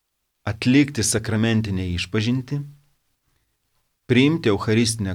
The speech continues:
komuniją ir sukalbėti maldą vyriausiojo pontifiko, tai yra popiežiaus intencijomis, jo numatytiems tikslams.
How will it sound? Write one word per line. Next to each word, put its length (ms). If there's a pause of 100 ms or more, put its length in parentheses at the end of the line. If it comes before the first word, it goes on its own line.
komuniją 600 (1120)
ir 120
sukalbėti 640
maldą 520 (180)
vyriausiojo 720
pontifiko, 720 (180)
tai 160
yra 140
popiežiaus 760
intencijomis, 840 (800)
jo 260
numatytiems 640
tikslams. 600